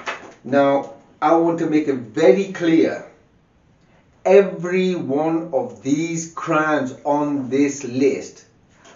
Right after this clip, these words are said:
had been taking place during social workers' involvement. And now I'm breaking silence on everybody. So if anybody is out there in the local area, in, especially in Stockton, Thornaby, Middlesbrough, Hartlepool,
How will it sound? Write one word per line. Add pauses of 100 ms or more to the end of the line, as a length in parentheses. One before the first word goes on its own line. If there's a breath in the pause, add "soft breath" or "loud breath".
(100)
had
been
taking
place
during
social
workers'
involvement. (880 soft breath)
And
now
I'm
breaking
silence
on
everybody. (920 loud breath)
So
if
anybody (180)
is
out
there
in
the
local
area,
in,
especially
in
Stockton,
Thornaby,
Middlesbrough,
Hartlepool,